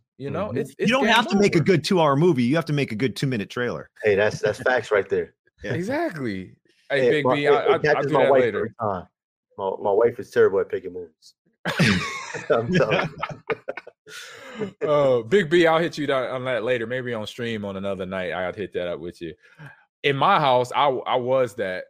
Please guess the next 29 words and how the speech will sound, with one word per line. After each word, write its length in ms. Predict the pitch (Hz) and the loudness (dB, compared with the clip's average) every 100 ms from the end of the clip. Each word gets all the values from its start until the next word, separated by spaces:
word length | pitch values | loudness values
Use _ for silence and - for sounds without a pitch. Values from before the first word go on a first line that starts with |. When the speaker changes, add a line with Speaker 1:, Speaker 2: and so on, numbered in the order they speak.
| - | -8
Speaker 1:
I, 140 | 101 | -6
I 140 | 90 123 | -4 -6
mean, 220 | 113 104 | -6 -6
no, 180 | 127 98 | -6 -6
sh-, 100 | - | -8
my 100 | 113 113 | -10 -6
wife 300 | 113 107 107 | -4 -4 -8
was 140 | 98 | -8
also 260 | 92 - 87 | -8 -10 -10
bad. 220 | 92 87 | -10 -10
She's 140 | 120 | -8
gotten 220 | 123 107 98 | -4 -6 -4
better 320 | 95 85 - | -6 -6 -10
over 160 | 92 87 | -12 -12
the 80 | 87 | -14
years. 420 | 87 80 - _ | -12 -14 -16 _
Speaker 2:
Yeah, 180 | 113 107 | -4 -2
Speaker 1:
She, 60 | 92 | -2
Speaker 2:
same, 200 | 98 107 | -2 -4
Speaker 1:
she, 220 | 90 95 | -4 -10
Speaker 2:
same. 300 | - 98 87 92 | -6 -6 -4 -6
Speaker 1:
I, 60 | |
'cause 180 | - 131 | -2 2
I 100 | 147 | 2
give 180 | 135 165 | 2 2
her 80 | 160 | 4
a 40 | |
hard 180 | 160 156 | 4 2
time. 280 | 185 196 101 | 0 -4 -4